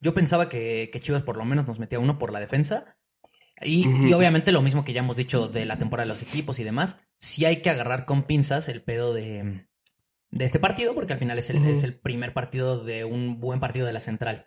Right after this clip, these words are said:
Speaker 2: Sí.
Speaker 1: O sea, de que en general la central está bien. Hay que ver, güey, o sea, Lichnowsky me mamó, pero pues vamos a ver qué, cómo sigue, güey.
Speaker 2: No,
Speaker 1: O sea,
Speaker 2: sí,
Speaker 1: ojalá
Speaker 2: o
Speaker 1: que,
Speaker 2: sea.
Speaker 1: que se mantenga en ese nivel.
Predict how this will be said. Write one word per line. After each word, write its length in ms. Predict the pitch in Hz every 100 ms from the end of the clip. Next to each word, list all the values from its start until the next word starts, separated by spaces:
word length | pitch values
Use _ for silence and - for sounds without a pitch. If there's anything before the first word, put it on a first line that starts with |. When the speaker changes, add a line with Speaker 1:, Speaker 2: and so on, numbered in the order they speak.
| _
Speaker 2:
Sí. 220 | - 175
Speaker 1:
O 20 |
sea, 100 | 131
de 120 | 127 127
que 120 | 135
en 80 | 120
general 300 | 135 127 143
la 80 | 143
central 300 | 117 127 127
está 200 | - 113
bien. 120 | 101 - _ _ _ _ _ -
Hay 120 | 117
que 120 | - 139
ver, 220 | 165 131
güey, 180 | 113 107
o 60 |
sea, 320 | 110 110 107
Lichnowsky 460 | 110 113 143 147 151
me 80 | 120
mamó, 460 | 110 123 220 294 -
pero 240 | 170 202
pues 140 | 175 120
vamos 220 | 113 117
a 40 |
ver 140 | 110 -
qué, 180 | 113
cómo 220 | - 110 113
sigue, 200 | 185 147
güey. 200 | 131 -
Speaker 2:
No, 120 | 185
Speaker 1:
O 20 |
sea, 100 | 175 -
Speaker 2:
sí, 60 |
Speaker 1:
ojalá 160 | 156 139
Speaker 2:
o 40 |
Speaker 1:
que, 80 | 139
Speaker 2:
sea. 140 | 127
Speaker 1:
que 100 | 123
se 140 | 117 123
mantenga 360 | 120 117 135
en 60 | 131
ese 120 | 123
nivel. 240 | 110 104